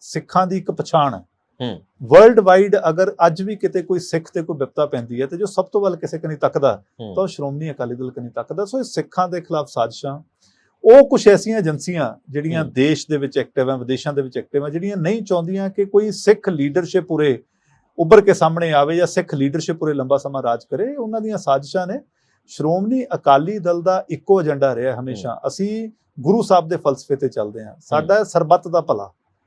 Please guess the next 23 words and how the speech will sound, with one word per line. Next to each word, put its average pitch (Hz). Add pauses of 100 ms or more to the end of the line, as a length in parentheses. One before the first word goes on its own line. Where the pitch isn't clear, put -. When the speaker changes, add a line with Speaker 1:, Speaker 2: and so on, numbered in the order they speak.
(420)
Speaker 1:
ਅਮਨ 220
ਸ਼ਾਂਤੀ 175
ਤੇ 170
ਭਾਈਚਾਰਕ 131
ਸਾਂਝ 127
ਤੇ 165
ਪੰਜਾਬ 131
ਦੀ 139
ਤਰੱਕੀ, 160 (160)
ਪੰਥ 185
ਦੀ 170
ਚੜ੍ਹਦੀ 147
ਕਲਾ। 104 (280)
ਸਾਜ਼ਿਸ਼ਾਂ 170
ਸਾਡੇ 156
ਖਿਲਾਫ 160
ਵੀ 170
ਹੋਈਆਂ, 147
ਪਰ 247
ਹੁਣ 190
ਉਹ 220
ਹੌਲੀ 190
ਹੌਲੀ 160